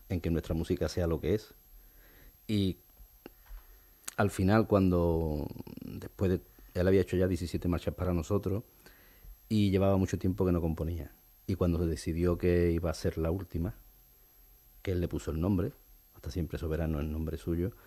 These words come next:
y tenía compuestos los primeros compases, pues nada, Dios quiso tenerlo a su lado.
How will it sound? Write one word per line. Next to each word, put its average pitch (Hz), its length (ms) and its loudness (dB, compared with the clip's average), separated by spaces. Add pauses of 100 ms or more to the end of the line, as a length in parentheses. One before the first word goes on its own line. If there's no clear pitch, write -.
(420)
y 107 100 0
tenía 87 260 2
compuestos 90 460 0
los 80 80 -2
primeros 80 300 -2
compases, 90 600 -4
pues 73 200 -6 (1120)
nada, 80 260 -8
Dios 76 220 -6 (100)
quiso 73 440 -6
tenerlo 78 340 -4
a - 20 -6
su 87 140 -4
lado. 107 240 -2